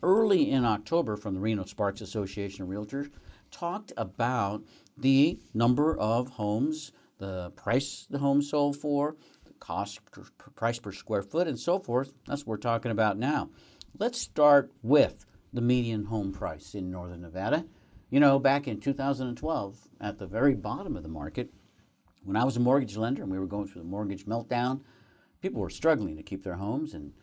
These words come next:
the people that wanted to buy a home kept saying, "Well, we're gonna wait till it goes down a little longer, a little longer, a little longer." The people that waited and bought in January of two thousand and twelve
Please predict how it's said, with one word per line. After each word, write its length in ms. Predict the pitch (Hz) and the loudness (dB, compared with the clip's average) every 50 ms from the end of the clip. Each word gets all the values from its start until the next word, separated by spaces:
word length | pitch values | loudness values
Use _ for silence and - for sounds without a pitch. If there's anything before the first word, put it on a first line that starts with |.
| _ _ _ _ | _ _ _ _
the 80 | - - | -10 -4
people 260 | - 135 127 - 107 | -4 -4 -2 -2 -4
that 100 | 90 101 | -4 -4
wanted 240 | 113 117 110 98 80 | -4 -4 -4 -4 -8
to 60 | 87 | -10
buy 240 | - - 110 131 143 | -10 -8 -6 -4 -4
a 80 | 135 | -4
home 200 | 110 98 92 90 | -4 -6 -10 -12
kept 240 | 87 - 101 - - | -12 -12 -14 -14 -14
saying, 380 | - 95 82 82 82 78 80 76 | -14 -14 -12 -10 -12 -12 -12 -12
"Well, 400 | 76 95 117 139 143 139 127 - - | -10 -8 -6 -4 -4 -4 -6 -6 -6
we're 100 | 120 135 | -4 -2
gonna 140 | 135 143 117 | 0 0 0
wait 140 | 110 113 113 | -2 -2 -4
till 100 | - 98 | -8 -10
it 60 | 92 | -8
goes 180 | - 110 107 98 | -6 -6 -6 -6
down 260 | 101 107 104 110 117 | -6 -6 -6 -6 -6
a 60 | 120 | -4
little 300 | 120 135 156 151 151 151 | -4 -4 -2 -2 0 0
longer, 500 | 143 143 143 143 139 139 123 120 110 101 | 2 2 4 4 4 2 2 0 -2 -2
a 80 | 95 104 | -2 -2
little 300 | 110 127 131 127 123 123 | -2 -2 -2 -2 0 0
longer, 440 | 120 120 123 127 127 123 107 101 98 | 0 -2 -2 -2 -2 -4 -4 -4 -4
a 80 | 98 | -4
little 240 | 104 117 120 117 110 | -2 -2 -2 -2 -2
longer." 460 | 110 113 123 127 127 113 101 80 - - - - - _ _ _ _ _ _ | -2 -2 -2 -2 -2 -4 -6 -10 -12 -16 -20 -20 -20 _ _ _ _ _ _
The 80 | 113 - | -8 -8
people 340 | - - 160 180 175 196 156 | -6 -6 -6 -4 -2 -2 -2
that 160 | 123 101 92 | -2 -2 -4
waited 520 | 87 98 120 139 160 151 127 110 107 95 | -2 -2 0 2 2 2 0 0 -2 -2
and 200 | 101 101 98 92 | -2 -4 -4 -4
bought 320 | 98 98 107 107 104 - - | -2 0 0 0 0 -2 -4
in 180 | - 92 90 | -6 -6 -6
January 680 | 87 90 101 104 117 131 135 123 107 95 92 92 90 90 | -6 -4 -2 0 2 2 2 2 2 0 -4 -4 -6 -8
of 120 | 90 82 - | -10 -12 -12
two 180 | - - 104 | -14 -14 -12
thousand 440 | 101 104 98 98 98 101 101 92 85 | -10 -8 -8 -6 -8 -8 -10 -10 -12
and 100 | 80 90 | -12 -10
twelve 420 | - - 107 104 107 117 123 - | -6 -4 -2 -2 -2 -2 -4 -8